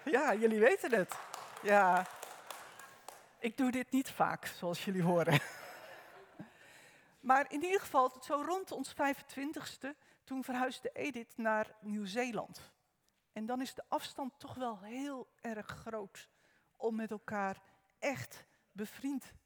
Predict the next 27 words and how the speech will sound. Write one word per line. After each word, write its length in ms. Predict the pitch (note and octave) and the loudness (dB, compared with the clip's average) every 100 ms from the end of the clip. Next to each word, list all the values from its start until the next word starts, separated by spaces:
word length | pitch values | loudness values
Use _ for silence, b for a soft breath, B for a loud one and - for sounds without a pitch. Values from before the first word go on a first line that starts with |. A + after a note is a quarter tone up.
| _ _ _ | _ _ _
te 160 | - | -12
blijven. 520 | F3+ F3+ D3+ - - _ _ _ _ _ _ b b b b b | -8 -6 -8 -12 -20 _ _ _ _ _ _ b b b b b
Maar 140 | b C4+ | b 0
we 60 | |
hebben 300 | D4 E4 E4 | 2 4 4
allemaal 600 | C#4 F4+ D#4 C#4 D4+ B3 F3+ | 4 0 2 2 2 0 -4
behoefte 720 | A3+ C4 F4 - - F#3+ - _ b b b b b | -4 2 0 0 -10 -10 -10 _ b b b b b
aan 240 | A#3+ B3 | 0 0
diepe 300 | D4+ D#4+ C#4+ | 0 -2 -4
vriendschappen. 720 | - E4 F4 - C#3+ - - _ _ _ _ _ _ _ _ _ _ | -10 -8 -10 -8 -8 -8 -12 _ _ _ _ _ _ _ _ _ _
Mensen 580 | A3+ D4+ E4+ - D#4+ G4 _ b b b | -2 0 0 -4 -6 -6 _ b b b
die 180 | B3 B3+ | -8 -6
ons 200 | B3 - | -6 -10
volgen 540 | - F4+ E4 - A#3 | -4 0 0 -2 -8
in 120 | G#3 | -8
ons 240 | F#3+ F3+ - | -8 -8 -4
leven. 520 | F#3+ F3+ F3 - - _ _ _ _ - | -2 -4 -10 -16 -18 _ _ _ _ -10
Die 100 | A#3 | -8
onze 200 | A#3 A3+ | -6 -8
broers 380 | G#3+ C#4+ D4 B3+ | -6 -4 -6 -6
en 120 | A#3 | -6
zussen 340 | C#4+ D4 C#4+ | -6 -8 -10
kennen, 400 | - C4+ C4 C#4+ | -2 -2 -2 -4
onze 280 | - G#3+ - | -8 -10 -4
ouders, 580 | A3 B3+ C4 C4+ - - b b b b b | 0 0 -2 -8 -10 -18 b b b b b
de 160 | - G3 | -8 -6
geschiedenis. 880 | B2 - D4 C4 A#3+ C#4 - - | -6 -6 -6 -4 -4 -4 -6 -14